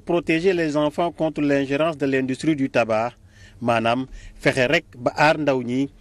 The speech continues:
ci doole ji nga xamante ne ni cigarette mu ngi wéy di am doole ci réew mi. Ndaw ñi lay nga xamante ne ni yomb na leen ngir rek ñu daal di fooyee cigarette. Bokk na ci lu ko waral di cigarette yu bees yi nga xamante ne ni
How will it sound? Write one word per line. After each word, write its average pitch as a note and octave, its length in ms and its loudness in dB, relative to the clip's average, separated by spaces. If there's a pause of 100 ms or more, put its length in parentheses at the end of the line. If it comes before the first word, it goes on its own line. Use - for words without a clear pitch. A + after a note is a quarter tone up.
(260)
ci - 100 -8
doole D3+ 340 4
ji D#3 80 -2
nga D#3 100 2
xamante C#3+ 440 0
ne B2+ 80 -2
ni D3 140 2
cigarette C#3+ 440 0
mu C3 100 -4
ngi C3 100 -2
wéy D#3 200 2
di C#3 220 -6
am C#3+ 180 -2
doole B2+ 280 2
ci C3 140 -8
réew B2 160 0
mi. A2 300 -4
Ndaw A#2+ 260 2
ñi A#2+ 140 -4
lay C3+ 160 2
nga C3 80 -2
xamante B2+ 460 -2
ne A2+ 100 -2
ni A#2+ 300 -2
yomb B2+ 340 0
na A#2+ 100 2
leen G2+ 240 -2 (300)
ngir A2 200 -2
rek A2 200 0 (460)
ñu A2 100 -6
daal A2 200 2
di A2+ 80 -6
fooyee A2+ 340 0
cigarette. A2+ 440 -2 (200)
Bokk B2 360 2
na G#2 140 -4 (300)
ci C#3 100 -2
lu B2 120 2
ko B2 120 -2
waral D#3 300 2 (320)
di B2 100 -4
cigarette E3+ 440 2
yu D#3 80 -4
bees D#3 280 0
yi D#3 80 0
nga D#3 120 2
xamante C#3 440 -2
ne A#2 100 -2
ni B2+ 240 -2